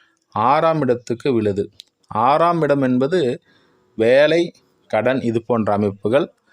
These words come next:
சுப கடன்கள் உண்டாகும். வேலை அமைப்புகள்ல சிறப்பான ஒரு அமைப்பு. அதே போல உங்களுடைய ராசியில குரு, சூரியன் இணைவு பெற்று அமர்வது ஒரு சிறப்பு தான்.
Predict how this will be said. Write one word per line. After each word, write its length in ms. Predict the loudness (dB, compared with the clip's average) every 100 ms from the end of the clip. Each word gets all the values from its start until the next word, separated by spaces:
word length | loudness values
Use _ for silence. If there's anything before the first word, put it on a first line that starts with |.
| _ _ _ -10
சுப 340 | -2 0 0 0
கடன்கள் 540 | 2 2 2 0 0 -4 -6
உண்டாகும். 600 | -2 0 0 0 -2 -4 -12 _ _ -2
வேலை 400 | 2 4 2 0 -2
அமைப்புகள்ல 640 | -4 -4 -4 -2 0 0 -2 -4
சிறப்பான 640 | -8 -4 -4 -2 -2 0 0
ஒரு 140 | 0
அமைப்பு. 380 | -2 -4 -6 -10 -10 -20 -20 _ _ _ _ _ -8
அதே 180 | 0 2
போல 240 | 2 2 2
உங்களுடைய 420 | 2 2 2 2 2
ராசியில 640 | 2 2 0 0 -2 0 0 -2 -6 -4
குரு, 300 | 0 0 0 -4 -10
சூரியன் 540 | -6 0 0 0 -2
இணைவு 320 | -4 -2 0 -2
பெற்று 440 | -4 -8 -6 -2 -2 -2
அமர்வது 520 | -4 -2 -2 -2 -2 0
ஒரு 140 | -2
சிறப்பு 400 | -2 -4 -4 -4
தான். 160 | -6 -6